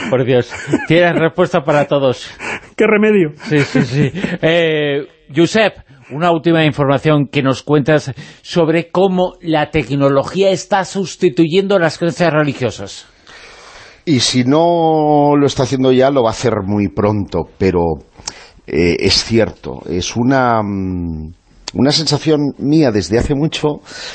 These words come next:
Speaker 3: que se ha visto respaldada por un artículo magnífico en, en el diario La Vanguardia, en el que habla de Star Trek, de Dune, de,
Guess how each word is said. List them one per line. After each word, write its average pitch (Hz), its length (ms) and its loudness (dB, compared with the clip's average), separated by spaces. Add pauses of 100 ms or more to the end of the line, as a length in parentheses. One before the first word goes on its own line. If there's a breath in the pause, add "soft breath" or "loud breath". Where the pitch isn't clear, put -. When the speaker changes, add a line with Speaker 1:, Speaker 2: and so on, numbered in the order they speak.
(240 loud breath)
Speaker 3:
que 101 160 2
se 110 180 0
ha 120 40 2
visto - 280 -2
respaldada 143 640 0
por 110 160 -2
un 127 160 -2
artículo 120 640 0
magnífico 110 720 0
en, 82 420 0
en 78 180 -2
el 71 100 -2
diario 87 360 2
La 78 140 0
Vanguardia, 85 600 -2
en 78 80 -6
el 71 260 -4
que 78 200 -4
habla 82 340 0 (420 loud breath)
de - 80 -8
Star - 300 -8
Trek, 117 400 0
de 76 140 -2
Dune, 107 460 2
de, 78 400 0